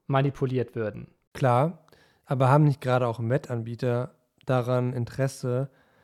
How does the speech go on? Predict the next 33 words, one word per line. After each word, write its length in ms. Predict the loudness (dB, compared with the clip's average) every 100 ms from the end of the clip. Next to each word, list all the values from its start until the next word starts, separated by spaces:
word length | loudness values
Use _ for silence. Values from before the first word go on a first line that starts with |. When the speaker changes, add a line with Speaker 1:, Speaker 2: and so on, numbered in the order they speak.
| _ _ -2
Speaker 2:
dass, 380 | -2 -2 -8 _ _ _ -20 _
falls 340 | 2 2 2
es 180 | -4 -4
Wettbetrug 440 | -4 -6 -8 -8
gibt, 360 | -8 -10 -10 -16
sowas 380 | -8 -4 -2 -4
auf 180 | -6
gar 220 | 0 2 2
keinen 260 | 0 -2
Fall 180 | -2 -2
an 100 | -2
die 120 | -4
Öffentlichkeit 520 | -4 -4 -4 -4 -6
gespielt 380 | -6 -10 -8 -6
wird? 260 | -4 -4 -8 _ _ _ _ _ -4
Weil 140 | -2
sonst 200 | -2 -4
ihr 60 | -4
Geschäftsmodell 540 | -4 -4 -4 -6 -4
kaputt 340 | -6 -10 -12 -10
gemacht 340 | -8 -8 -8
wird. 260 | -12 -12 _ _ _ _ _ _ _
Weil 140 | -4 -2
du 160 | -2 -4 -10
wirst 260 | -4 -2 -2
ja 100 | -4
auf 100 | 0
keinen 280 | 4 4 4
Fall 180 | 0
mehr 220 | 2 2 2
einen 220 | 2 2
Cent 340 | 0 -4 -2
wetten, 400 | -6 -6 -6 -8